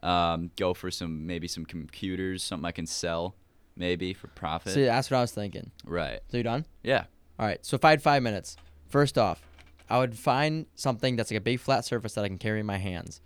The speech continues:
Speaker 2: So say a T V. So I'd get, like, a,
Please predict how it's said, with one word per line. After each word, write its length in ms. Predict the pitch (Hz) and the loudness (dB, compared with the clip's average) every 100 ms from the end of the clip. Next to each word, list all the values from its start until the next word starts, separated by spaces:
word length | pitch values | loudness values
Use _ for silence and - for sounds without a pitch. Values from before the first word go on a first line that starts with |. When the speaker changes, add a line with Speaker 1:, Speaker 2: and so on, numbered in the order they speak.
| - - - - - | -20 -20 -20 -20 -4
Speaker 2:
So 460 | - 123 117 101 - | 4 6 6 4 -4
say 220 | - 131 120 | -4 0 0
a 40 | |
T 220 | - 123 | 0 -2
V. 160 | 110 82 | -2 -2
So 120 | - | 0
I'd 120 | 110 110 | 0 4
get, 160 | 156 | 4
like, 160 | 156 139 | 4 4
a, 320 | 120 101 95 | 4 4 0